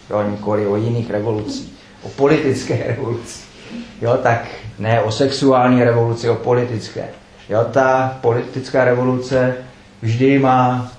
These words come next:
<clears throat> v sobě, eh, odpor dostatečného množství obyvatelstva,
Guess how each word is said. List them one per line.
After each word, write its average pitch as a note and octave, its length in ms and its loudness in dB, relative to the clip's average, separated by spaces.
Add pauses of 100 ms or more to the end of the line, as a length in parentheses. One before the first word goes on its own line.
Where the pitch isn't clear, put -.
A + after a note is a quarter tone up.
(120)
<clears throat> D3+ 240 2
v - 40 -14
sobě, A#2+ 640 2 (580)
eh, G2+ 480 -4 (1800)
odpor D3 760 2 (580)
dostatečného C3+ 1000 2
množství B2 720 -4 (140)
obyvatelstva, C3+ 1040 2